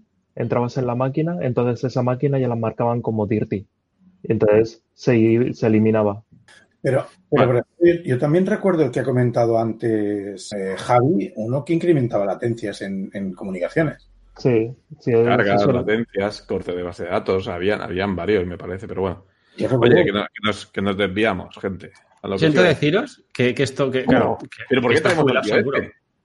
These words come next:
Speaker 4: Porque
Speaker 2: Pero
Speaker 4: si te vas al proyecto de GitHub de Netflix, el
Speaker 2: Que sí,
Speaker 4: último
Speaker 2: que
Speaker 4: commit es de hace tres años.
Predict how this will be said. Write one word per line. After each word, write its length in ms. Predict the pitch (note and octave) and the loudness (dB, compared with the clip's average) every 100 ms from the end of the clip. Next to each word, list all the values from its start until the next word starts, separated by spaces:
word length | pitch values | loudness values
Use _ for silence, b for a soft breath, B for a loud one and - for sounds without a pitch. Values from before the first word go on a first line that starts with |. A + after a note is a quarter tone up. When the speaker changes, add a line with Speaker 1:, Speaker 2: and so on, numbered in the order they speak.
| _ _ - | _ _ 0
Speaker 4:
Porque 340 | A#2+ A2+ A2+ | 0 2 2
Speaker 2:
Pero 200 | G#2 G#2 | 2 0
Speaker 4:
si 120 | - A2+ | -2 -2
te 100 | A2 | 0
vas 140 | A#2+ | 2
al 100 | D3 | 2
proyecto 260 | D3 C3+ C3+ | 0 2 2
de 160 | D3 | 0
GitHub 280 | - A2+ G2 | -2 -6 -4
de 140 | G2 | -6
Netflix, 580 | A2 B2+ B2+ G3+ - - - | -6 -2 -4 -4 -10 -20 -10
el 160 | A#2+ | -2
Speaker 2:
Que 60 | A2 | 2
sí, 100 | D3 | 4
Speaker 4:
último 200 | C3 B2+ | 4 4
Speaker 2:
que 100 | C#3 | 0
Speaker 4:
commit 360 | C#3 F3+ - - | 0 -2 -6 -2
es 140 | B2 | 0
de 60 | C3+ | 2
hace 100 | C3 | 0
tres 200 | G2 F#2+ | -2 0
años. 460 | A#2 F#2 E2+ _ | 0 -2 -8 _